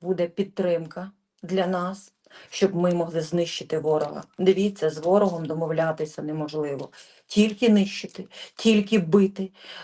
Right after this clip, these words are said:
тому що це єдиний спосіб його зупинити. Більш немає способів. Не варто, е, надіятися на якісь мирні переговори, тому що по шестірці пентаклів їх не буде. Бачите, ми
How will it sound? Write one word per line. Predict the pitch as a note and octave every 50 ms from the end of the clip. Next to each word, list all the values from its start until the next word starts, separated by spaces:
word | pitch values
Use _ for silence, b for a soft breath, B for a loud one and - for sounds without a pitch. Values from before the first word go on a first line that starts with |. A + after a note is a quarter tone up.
| B
тому | B - G#3+ A3 G#3+ G#3+ G#3+
що | G3 - - G3 F3+
це | E3+ - - - - A#3+ B3
єдиний | - A3+ G3 F3 - A3 A3+ A3 G#3 G3 F3+ E3+
спосіб | - - - - F#3 F#3+ F3+ F#3 - - F3+ F3
його | E3+ F3 F3 F3 F#3 F3+
зупинити. | D#3+ C#3 F3 F3 - F3+ F#3 F#3 F3+ F3 D#3+ - - - - F3 - _ -
Більш | B3 B3+ B3 B3+ B3 G#3+ - - -
немає | F#3+ G3 G#3 G#3+ G#3+ G#3 G#3 G#3 G3+ F3+ F3+
способів. | F3+ - - F#3+ F3+ - - F#3 F3 D#3 E3+ D#3+ D3 C#3 B B B B B B
Не | G3 G3 G#3+ A3+
варто, | G#3 A3+ A#3 A#3+ A#3+ A3+ G3+ - E3+ D3+ C3+ - _ _ -
е, | F#3+ F#3 F#3 F3+ F3 F3 F3 F3 F3 F3 F3 F3 F3 F3 F3 E3+ E3 - _ _ _ _ _ B B B B B B B
надіятися | F#3+ G3+ G3 G#3+ B3 A3+ G#3 G#3 F#3+ - F#3
на | F#3+ F#3
якісь | F3+ F3+ F3+ - G#3 G3+ G3 - F#3+
мирні | F3+ G3 G#3 G3+ - G3 F#3
переговори, | - - F3+ F3 E3+ E3+ F3 F3 E3+ E3 F3+ F3 E3 D#3 D#3 D#3
тому | D#3 F#3 F#3+ G3 G3+ G3+ G3
що | G3 - - D#3+ C#3 - - -
по | - A#3 A3+ G#3+ G#3+ G#3
шестірці | G#3 - - G#3 G3 - - - - G3+ G3 G3 G3 - G3 F#3
пентаклів | - - F#3 F3+ E3+ D#3+ - E3+ E3+ E3 E3+ - D#3+ D3+ D3
їх | C#3 E3 F#3 - -
не | F#3 E3+
буде. | D#3 D3+ F3 F3+ F3 C#3+ D3+ B2+ - _ _ B B B B B B B B
Бачите, | E3+ G3 G#3+ G#3 - - - F#3+
ми | F3 F3+ F3+ E3+ D3+